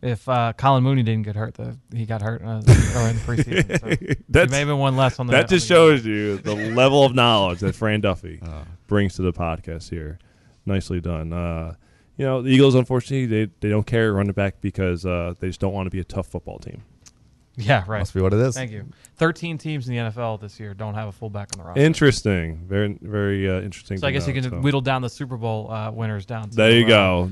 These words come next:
Speaker 1: uh, nineteen.
Speaker 2: All
Speaker 3: Why is
Speaker 2: right.
Speaker 3: it, why is anybody else even trying?
Speaker 1: Right,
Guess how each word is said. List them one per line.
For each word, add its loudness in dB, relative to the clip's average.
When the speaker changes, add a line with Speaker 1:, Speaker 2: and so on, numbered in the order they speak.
Speaker 1:
uh, -8
nineteen. -12
Speaker 2:
All 4
Speaker 3:
Why 6
is 4
Speaker 2:
right. 2
Speaker 3:
it, -14
why 0
is 0
anybody 0
else -2
even -2
trying? -8
Speaker 1:
Right, -8